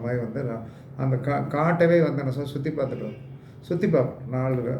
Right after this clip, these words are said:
அந்த கா-, காட்டுல இருந்து என்ன சொன்னா, ஒரு, ஒரு முனையில பிடிச்சு அடுத்த முனைக்கு போவோம். லக்னாதிபதி வந்து ர-, துலாத்துல இருந்தாருன்னா, கடை வீதிக்கு கண்டிப்பா அவர் போகணும். கடை வீதிக்கு அவர் கண்டிப்பா போயிட்டாருன்னு வைங்க, கண்டிப்பா வந்து அவருடைய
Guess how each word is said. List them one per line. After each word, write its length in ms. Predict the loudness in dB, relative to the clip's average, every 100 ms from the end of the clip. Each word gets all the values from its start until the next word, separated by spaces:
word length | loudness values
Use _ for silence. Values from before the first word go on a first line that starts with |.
| -4
அந்த 180 | -4 -4
கா-, 420 | -4 -4 -2 0
காட்டுல 200 | 0 0
இருந்து 220 | -2 0
என்ன 140 | -4
சொன்னா, 280 | -4 -6 -6
ஒரு, 480 | -6 -2 -2 -2 0
ஒரு 340 | 2 4 2 -2 -12 -14 -6
முனையில 340 | 0 4 6
பிடிச்சு 480 | 4 2 -2 -4 -4
அடுத்த 280 | -2 -2 -2
முனைக்கு 340 | -4 -4 -6 -8
போவோம். 400 | -10 -10 -14 -16 -16 -18 -6
லக்னாதிபதி 600 | 0 4 6 6 4 4
வந்து 240 | 4 2 2
ர-, 500 | 2 0 -4 -6 0
துலாத்துல 420 | 2 4 2 2
இருந்தாருன்னா, 720 | 2 2 0 -2 -4 -8 -10 -10 -4
கடை 300 | 2 4 6
வீதிக்கு 360 | 4 4 0
கண்டிப்பா 300 | 0 0 2
அவர் 220 | 0 0
போகணும். 280 | -4 -8 -8 -12 -18 -20 -20 -20 -20 -20 -20 -20 -18 -18 -16 -14 -12 -2
கடை 200 | 6 10
வீதிக்கு 320 | 10 8 6
அவர் 160 | 4 2
கண்டிப்பா 260 | 0 2
போயிட்டாருன்னு 520 | 4 4 4 2 0
வைங்க, 260 | -2 -2 -4 -6 -12 -14 -14 -8
கண்டிப்பா 420 | -2 4 6 6
வந்து 180 | 4 4
அவருடைய 420 | 2 2 2 0